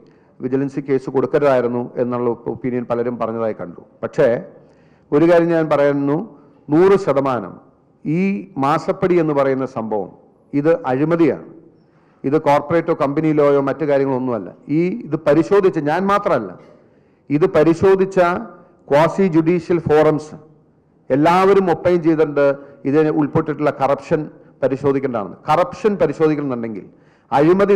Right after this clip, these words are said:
നിരോധന നിയമപ്രകാരമുള്ള പരാതിയിന്മേലല്ലാതെ corruption angle കൊണ്ടുവരാൻ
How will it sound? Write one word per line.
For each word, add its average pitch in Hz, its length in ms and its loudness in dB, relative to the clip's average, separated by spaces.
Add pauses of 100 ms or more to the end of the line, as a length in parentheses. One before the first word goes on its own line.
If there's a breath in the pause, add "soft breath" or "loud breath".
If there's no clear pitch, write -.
നിരോധന 170 520 4
നിയമപ്രകാരമുള്ള 139 1080 -2
പരാതിയിന്മേലല്ലാതെ 135 1300 0 (680)
corruption 143 460 0
angle 135 180 -2 (100)
കൊണ്ടുവരാൻ 127 360 -2